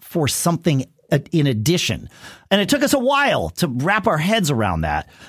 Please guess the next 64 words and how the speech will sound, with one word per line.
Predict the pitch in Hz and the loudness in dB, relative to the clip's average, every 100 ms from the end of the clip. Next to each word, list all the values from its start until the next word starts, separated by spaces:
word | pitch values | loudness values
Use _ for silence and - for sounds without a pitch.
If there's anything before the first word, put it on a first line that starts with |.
| - | -2
but, | 180 185 - | -2 -4 -4
but | 165 202 | -2 2
we've | 208 196 | 0 2
learned | 311 240 175 | 2 2 0
that | |
that's | 202 202 - - | 0 0 -2 -4
it. | 226 226 | 0 0
And | 143 156 | 0 0
so | 196 | 0
we, | 170 180 185 - | 0 0 -2 -2
we | 175 165 | -4 -4
pour | - 247 240 | -2 -2 0
our | 180 147 | 0 0
efforts | 170 - 180 - | 0 0 -2 0
and, | 156 127 117 | 0 0 0
and | 139 131 | -2 0
our, | 110 101 95 - | 0 -2 -4 -2
our | 107 | -2
funds | - 294 285 233 185 160 | 0 0 0 0 0 0
and | 147 | 0
all | 214 262 | 0 0
of | 147 | 0
that | 123 127 | 0 0
into | 143 143 | -2 -2
creating | 131 151 151 147 | -4 -2 0 0
the | 113 | 0
best | 143 - | -2 -2
show | 107 | -4
that | 95 | -4
we | |
can | 113 147 | -4 -2
for | 139 | -2
you. | 113 78 - _ _ _ _ _ - | -2 -4 -8 _ _ _ _ _ -4
So | 196 | -2
I | 170 | 0
wanted | 190 320 277 | 0 2 2
to | 214 | 0
explain | - - 190 214 226 220 185 - | -2 -2 0 2 2 2 0 -2
what | - 147 - | -4 -4 -4
premium | 156 143 127 117 | -2 2 2 2
is. | 120 113 - | 0 -2 -4
I, | 139 143 - | -6 -6 -4
I | 135 | -2
do | 120 220 | 0 0
want | 277 170 | 2 0
to | |
take | - 147 | 0 -2
a | 135 | 0
minute | 131 139 - - | 0 0 -4 -4
and, | 156 135 123 110 - | -2 2 0 -2 -4
and | 123 123 | -2 0
do | |
something | 170 196 180 160 | 0 0 0 0
that | 143 - _ _ _ _ - | -2 -6 _ _ _ _ -8
we | 135 | -4
should | - 240 | -2 0
be | 147 | 0
doing | 139 131 | 2 2
regularly, | 123 120 117 110 | 0 0 0 0
but | 92 98 | -2 -2
we | 113 | -2
have | 110 135 117 | -2 0 0
not | 139 - | 0 0
been | 117 104 101 | 0 0 0